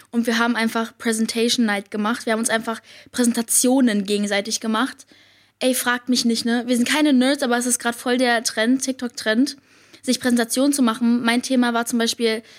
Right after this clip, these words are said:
alle Jungs, auf die ich einen Crush hatte in den letzten Jahren, in Order. Also, das war echt <laughs> so lustig.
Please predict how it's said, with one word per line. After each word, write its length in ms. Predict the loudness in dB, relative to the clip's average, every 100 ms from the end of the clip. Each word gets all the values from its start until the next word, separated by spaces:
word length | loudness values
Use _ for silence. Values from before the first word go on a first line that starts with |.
| -20 _ _ -6
alle 400 | 0 2 2 2
Jungs, 320 | 2 2 2
auf 100 | -2
die 80 | 0
ich 60 |
einen 80 | 0
Crush 320 | 0 -2 0
hatte 420 | -2 0 0 0 -2 _ _
in 100 | 0
den 80 | 2
letzten 260 | 2 0
Jahren, 460 | 0 0 2 0 -2 -10 _ -2
in 440 | 2 4 2 0 _ _ _ _ _
Order. 480 | -2 0 2 2 0
Also, 380 | 0 0 0 0 -4 -8
das 180 | -4 0
war 160 | 0
echt 180 | 0 0
<laughs> 40 |
so 180 | 0 2 0 0
lustig. 380 | -2 -2 -2 -2